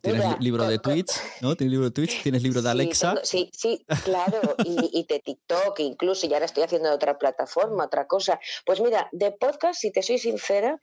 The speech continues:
Speaker 2: sí que tengo una cosa a medias.
Speaker 1: Ah, bien.
Speaker 2: Eh, sí, sí, la tengo a medias, que ya, ya hablaremos más adelante,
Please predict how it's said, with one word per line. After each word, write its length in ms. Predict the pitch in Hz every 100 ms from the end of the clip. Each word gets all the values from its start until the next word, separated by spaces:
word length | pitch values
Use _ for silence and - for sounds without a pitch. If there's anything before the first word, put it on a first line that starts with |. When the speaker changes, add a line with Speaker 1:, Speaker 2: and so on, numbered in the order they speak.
| - -
Speaker 2:
sí 240 | - 226 220
que 100 | 202
tengo 220 | 185 165
una 200 | 160 143
cosa 260 | 143 -
a 40 | 135
medias. 460 | 131 127 220 339 -
Speaker 1:
Ah, 160 | 95 113
bien. 420 | 110 95 131 151 _
Speaker 2:
Eh, 580 | 175 175 165 160 156 - -
sí, 180 | - 190
sí, 220 | 220 202
la 140 | 151
tengo 160 | 170 180
a 60 | 190
medias, 280 | 170 220
que 140 | - 143
ya, 160 | 156
ya 160 | 147 160
hablaremos 480 | 170 170 160 151 160
más 180 | 151 156
adelante, 640 | 147 147 147 156 214